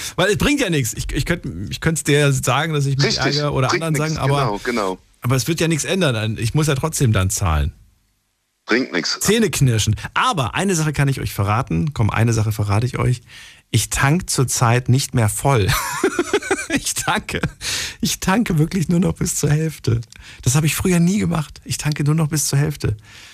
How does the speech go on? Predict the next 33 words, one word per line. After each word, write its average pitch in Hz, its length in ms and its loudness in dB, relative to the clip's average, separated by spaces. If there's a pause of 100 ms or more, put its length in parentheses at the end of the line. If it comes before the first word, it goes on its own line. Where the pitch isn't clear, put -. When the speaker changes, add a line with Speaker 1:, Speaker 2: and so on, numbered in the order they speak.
(1120)
Speaker 1:
Ich, 151 200 0
w-, 156 40 -2
w-, 139 340 0 (200)
wahrscheinlich 165 380 4
aus 151 120 0
mehreren 151 300 4
Gründen. 98 320 0 (120)
Einmal, 185 480 2
weil 127 300 -2
ich 151 100 0
diese 143 220 0
große 143 300 0
Summe 165 220 2
Speaker 2:
Du 151 60 0
denkst, 117 180 -2
Speaker 1:
am 131 60 4
Speaker 2:
es 131 40 4
wird 131 140 0
günstiger? 127 520 -2
Speaker 1:
Ja, 160 440 2
nein. 151 600 2
Ich, - 160 -6
ich 139 100 -6
glaube, 160 220 0
ich - 140 -2
hoffe 165 200 0
es 120 120 0
innerlich, 101 380 0
dass 104 140 -4
es 104 140 -4
A, 113 160 0
günstiger 113 520 0
wird 151 180 -2